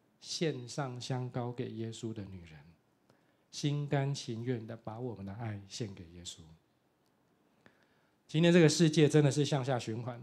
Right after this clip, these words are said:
这个应该不用问了。那我们依靠的是什么？向下循环到一个地步，体力也没有了，我们还剩下什么？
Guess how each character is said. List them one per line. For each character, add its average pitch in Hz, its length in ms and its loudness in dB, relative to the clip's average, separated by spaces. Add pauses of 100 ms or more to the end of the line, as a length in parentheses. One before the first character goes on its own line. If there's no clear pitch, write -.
(100)
这 127 140 -4
个 120 100 -2
应 117 100 -2
该 113 140 -6
不 113 80 -6
用 101 180 -8
问 95 140 -10
了。 90 120 -16 (120)
那 135 120 2
我 120 120 2
们 117 160 -2
依 104 100 -6
靠 117 220 -8
的 104 140 -12
是 107 120 -14
什 - 180 -16
么？ 120 180 -20 (2250)
向 165 180 6
下 190 140 6
循 170 200 6
环 160 120 8
到 185 160 8
一 185 40 6
个 160 100 6
地 165 180 2
步， 160 180 2
体 131 200 -4
力 160 140 0
也 131 120 0
没 123 200 -4
有 123 160 -2
了， 107 260 -10
我 107 80 -8
们 113 100 -4
还 117 140 -2
剩 127 240 -2
下 113 220 -6
什 127 200 -10
么？ 127 220 -12